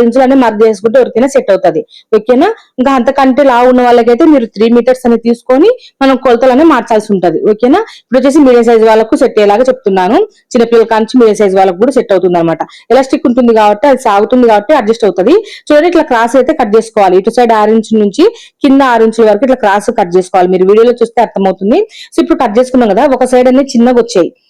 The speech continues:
ఇంకో సైడ్ వెడల్పు వచ్చాయి కదా. So వీటిని వెడల్పు ఉన్నటివి వెడల్పున్న సైడ్ పెట్టుకోవాలి, చిన్న ఉన్నట్టు చిన్న ఉన్న సైడ్ పెట్టేసుకొని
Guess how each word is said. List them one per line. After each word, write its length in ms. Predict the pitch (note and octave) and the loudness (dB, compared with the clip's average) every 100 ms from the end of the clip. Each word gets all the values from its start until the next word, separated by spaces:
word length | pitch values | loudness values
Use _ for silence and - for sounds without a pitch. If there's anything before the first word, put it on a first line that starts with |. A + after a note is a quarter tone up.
| _ C4 - _ _ B3+ | _ -8 -8 _ _ 0
ఇంకో 200 | B3+ C#4 C#4+ | 2 2 2
సైడ్ 200 | C#4 D#4+ | 2 2
వెడల్పు 280 | C#4+ A#3 A#3 | 2 2 0
వచ్చాయి 240 | A3+ G#3+ G3 | -2 0 0
కదా. 160 | F#3+ E4 G#4 - _ | 2 0 -2 -10 _
So 60 | D#4 B3+ | 0 2
వీటిని 340 | C4+ B3+ C#4+ E4 | 0 2 2 4
వెడల్పు 300 | A#3 B3 A#3+ | 2 2 0
ఉన్నటివి 420 | B3 A#3+ A#3 D4 G#4 G#4+ - _ - | 2 2 2 2 2 0 -8 _ 0
వెడల్పున్న 360 | B3+ C4 B3+ C4+ | 2 2 2 2
సైడ్ 160 | C4+ B3 B3 | 2 2 0
పెట్టుకోవాలి, 460 | - - G#3 A3 E4 | -2 0 0 2 0
చిన్న 140 | D4 C4 C4+ | 2 2 2
ఉన్నట్టు 280 | C4+ C4+ F4 | 2 2 0
చిన్న 120 | C4 B3+ | 2 2
ఉన్న 100 | B3+ B3 | 2 0
సైడ్ 160 | A#3 A3 | 0 0
పెట్టేసుకొని 560 | F#3+ A3 - A3+ B3+ | -2 -2 -2 0 2